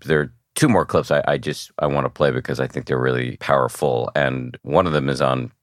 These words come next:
the opposite of powerful. It's on powerlessness, which is, as we continue to sort of taxonomize obstacles to getting unstuck, that is definitely on the list. So l-, let me just, uh, play a clip of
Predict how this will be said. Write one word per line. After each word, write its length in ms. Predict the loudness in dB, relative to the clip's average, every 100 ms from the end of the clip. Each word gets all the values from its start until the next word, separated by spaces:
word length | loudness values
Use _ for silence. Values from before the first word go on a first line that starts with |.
| _ _ _ _ _ -4
the 140 | 2
opposite 400 | 2 2 -2 -2
of 140 | -2 -2
powerful. 580 | 0 0 -2 -6 -6 -4
It's 180 | -4 0
on 200 | -2 -2
powerlessness, 880 | -2 0 2 0 -2 -2 -2 -4 -6
which 220 | -8 -4
is, 320 | -6 -6 -10 -14 -20 _
as 120 | -6 -4
we 80 |
continue 460 | -6 -6 -2 0 0
to 180 | 2 0
sort 220 | -2 -4
of 240 | -4 -8 -20 -20 -20 -20 -20 -20 -20 _ _ _ -4
taxonomize 1120 | -2 2 2 4 4 2 0 -4 -8 -8 -10 -16 -20 -20 -20 0
obstacles 580 | 2 2 0 -4 -2 -2
to 120 | 0
getting 260 | 2 2
unstuck, 480 | 0 -2 2 2 2
that 180 | 2 2
is 140 | -2
definitely 380 | -2 -2 0 0
on 120 | 0
the 100 | 0
list. 440 | 0 0 0 -6 -2
So 340 | 0 2 0
l-, 80 | 0
let 160 | 0 2
me 80 | 0
just, 300 | -2 -2 2
uh, 200 | 2 2
play 280 | 2 2
a 60 | 2
clip 360 | 0 -2 0 0
of 300 | -2 -2